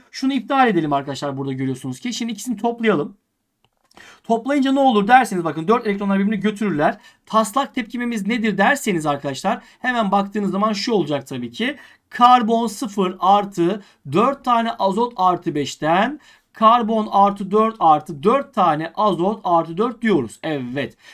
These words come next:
Peki şimdi karbonun önünde bir olsun diyoruz. Bakın şimdi şöyle yapalım. Karbon sıfır. Şurayı bir silelim isterseniz. Evet. Şimdi karbon sıfır önünde bir olsun. Evet. Şurası bir zaten. Bakın yazıyoruz. Aynı zamanda karbon artı dört olanın önünde katsayısı da bir olsun diyoruz. Bu da birmiş.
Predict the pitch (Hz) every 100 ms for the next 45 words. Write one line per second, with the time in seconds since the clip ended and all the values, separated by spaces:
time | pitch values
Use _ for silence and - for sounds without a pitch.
0 | _ 339 339 302 262 196 226 233 294 320
1 | 285 262 277 240 185 151 135 127 120 147
2 | 123 - 113 107 196 180 143 127 202 247
3 | 196 202 202 220 202 214 180 202 - _
4 | - 180 185 175 - 170 170 143 135 120
5 | 107 135 147 127 110 104 131 196 208 -
6 | _ - 170 196 196 208 226 214 208 220
7 | 226 214 220 156 - 135 196 - 123 123
8 | 127 147 143 131 151 127 110 101 104 107
9 | 104 113 113 101 107 185 208 - - -
10 | 208 220 240 247 - 208 214 233 226 214
11 | 220 240 226 226 226 220 220 220 208 214
12 | 196 156 147 131 127 120 117 123 135 165
13 | 135 120 107 101